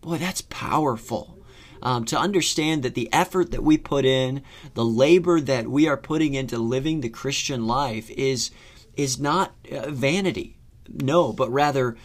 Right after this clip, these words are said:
uh, when we, when we exert effort on behalf of the Lord, uh, we, we're laying up treasures in heaven, and we are, uh, making a difference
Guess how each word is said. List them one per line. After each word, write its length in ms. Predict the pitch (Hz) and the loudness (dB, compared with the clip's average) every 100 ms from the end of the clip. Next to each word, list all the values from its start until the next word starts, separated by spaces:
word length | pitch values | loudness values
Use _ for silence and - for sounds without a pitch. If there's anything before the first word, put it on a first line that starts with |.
| - - | -20 -16
uh, 380 | - 120 110 104 - | -2 0 0 -4 -12
when 420 | - 127 123 123 | -8 -4 -4 -2
we, 380 | 135 170 196 - - | 2 2 2 -4 -6
when 220 | 123 123 | -4 2
we 280 | 160 190 - | 4 4 0
exert 400 | 127 113 127 127 127 | -2 -2 -2 -2 -2
effort 480 | 135 131 98 - - - | -4 -2 -6 -8 -16 -16
on 180 | - 113 | -4 -2
behalf 460 | 110 113 131 147 - | 0 -2 -2 -4 -6
of 80 | 147 | -4
the 80 | |
Lord, 460 | 135 107 104 98 104 - - - - - | -2 0 -2 -4 -10 -14 -20 -20 -18 -12
uh, 160 | 92 | -10
we, 280 | 101 131 151 | -4 0 0
we're 220 | 139 135 | 0 -2
laying 380 | 151 117 131 127 | 0 2 2 0
up 140 | 117 | -6
treasures 760 | - - 113 110 95 - 127 - - - | -6 -4 0 0 -2 -10 -12 -12 -16 -12
in 140 | 104 101 | -8 -8
heaven, 480 | 113 104 95 90 - - - - | -6 -6 -8 -14 -18 -20 -20 -6
and 260 | 127 120 | -2 -2
we 200 | 113 190 | 0 2
are, 320 | 160 127 117 - - - - | 2 2 0 -6 -20 -20 -8
uh, 160 | 117 90 | -6 -4
making 540 | 113 120 147 170 156 - | -2 0 0 0 -2 -4
a 80 | 120 | -6
difference 760 | 113 110 - 101 98 - - | -4 -4 -4 -10 -10 -8 -8